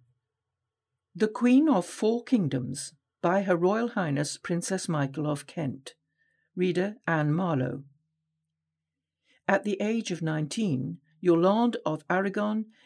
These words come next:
is sent away from everything she knows to marry the Duke of Anjou, cousin of King Charles the Sixth. Arranged to form an alliance between the two warring kingdoms,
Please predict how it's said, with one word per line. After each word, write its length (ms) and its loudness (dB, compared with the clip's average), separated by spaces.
is 240 4
sent 300 -4
away 460 -2
from 260 -8
everything 460 0
she 280 -2
knows 500 0
to 100 -2
marry 440 0
the 80 -2
Duke 320 0
of 100 -2
Anjou, 600 0
cousin 380 0
of 200 -6
King 220 -2
Charles 580 -4
the 80 -2
Sixth. 540 -8
Arranged 720 4
to 100 -4
form 300 2
an 80 0
alliance 540 0
between 540 0
the 100 -2
two 280 -6
warring 600 2
kingdoms, 720 -4